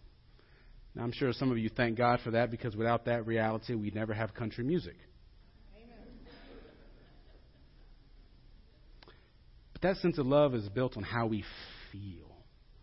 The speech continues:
Speaker 1: Now, we don't totally negate feelings. Feelings are important. But compare that idea to the idea Jesus had about love, the idea of sense of biblical love. It's not centered around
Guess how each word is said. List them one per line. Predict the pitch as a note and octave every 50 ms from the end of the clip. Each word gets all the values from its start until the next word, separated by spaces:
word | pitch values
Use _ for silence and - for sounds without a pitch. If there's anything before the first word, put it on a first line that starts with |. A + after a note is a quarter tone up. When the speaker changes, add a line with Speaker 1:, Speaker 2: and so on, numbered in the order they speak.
| - - - - - - - - - - - -
Speaker 1:
Now, | - D#3+ D3+
we | D3+ F3+
don't | E3+ C#3 G2 - -
totally | - C#3 B2 A2+ A2 G2+
negate | F2+ F2+ F2+ E2 E2 G#2+ G2+ A2+ B2 A#2 - -
feelings. | - A#2 A#2 A#2 B2 C3+ D#3 D#3+ - - -
Feelings | - G#2+ G#2+ A2 A2 A2 G2
are | G#2+ G#2
important. | G2+ F#2+ - - - G2 A2+ D3+ D#3 F3 - - - - - - - - - - - - - - - - - - - - - - - - - - - -
But | A#2+ -
compare | - C3 - D#3+ F3+ F#3
that | D3 D#3 E3 E3+ F3
idea | D#3+ D3 C3 B2 A2+ A#2+ B2 B2+ B2 B2 A#2+ A2 - - - - - - - - - - - - - - - - -
to | - G#2
the | G#2 A#2
idea | A#2 A#2 A2+ G2+ A#2 A#2 A2
Jesus | G2 - A2 A#2+ B2 G#2 G2+ F#2 -
had | - G#2 F#2+ F#2 F2+
about | F2 F#2 F2+ C#2+ B1 F2+
love, | F2+ F2 F2 D#2 - - - - - - - - - - - - - - - - - - - - - -
the | - A2+
idea | G#2 A2 G#2+ A#2+ A#2+ A2+
of | G2+ F2+ - - - - - - - - - - - -
sense | B2+ A#2 - -
of | F#2+ E2 F#2+ F#2+ -
biblical | C3 C3+ A#2 A#2+ A2+ - - G#2 F#2+
love. | F#2 F#2+ G2 F#2+ F#2 F2 - - - - - - -
It's | - -
not | D#3 F#3+ F#3+ - - -
centered | E3+ D#3+ D#3 C#3 B2
around | A#2+ A2 B2 A#2+ A#2+ A#2 A2+ G2+